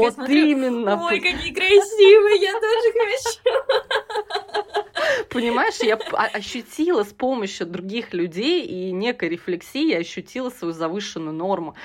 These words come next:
Speaker 1: что моя норма, она настолько близка к идеалу, что между нормой и идеалом невозможно дышать.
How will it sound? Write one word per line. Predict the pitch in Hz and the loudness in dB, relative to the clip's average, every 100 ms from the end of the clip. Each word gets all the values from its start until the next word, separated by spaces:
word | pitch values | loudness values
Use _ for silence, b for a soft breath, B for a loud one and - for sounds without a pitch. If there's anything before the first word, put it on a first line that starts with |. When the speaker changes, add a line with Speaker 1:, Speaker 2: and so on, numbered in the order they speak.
| B | B
Speaker 1:
что | B - | B -6
моя | 185 175 170 | -2 0 0
норма, | 175 214 302 226 - | 0 0 0 -2 -2
она | 165 170 | -4 -4
настолько | 170 - - 220 202 170 | -8 -8 -2 -2 -2 -6
близка | 170 175 208 | -6 -4 -6
к | 208 | -6
идеалу, | 180 165 233 302 | -6 -2 0 -2
что | - 185 | -6 -8
между | 175 170 175 | -8 -8 -6
нормой | 208 226 190 165 | -4 -2 -4 -6
и | |
идеалом | 160 190 240 202 | -4 -2 -2 -4
невозможно | 175 175 202 220 185 | -4 -4 -6 -6 -8
дышать. | 156 - - 151 131 | -8 -8 -4 -4 -6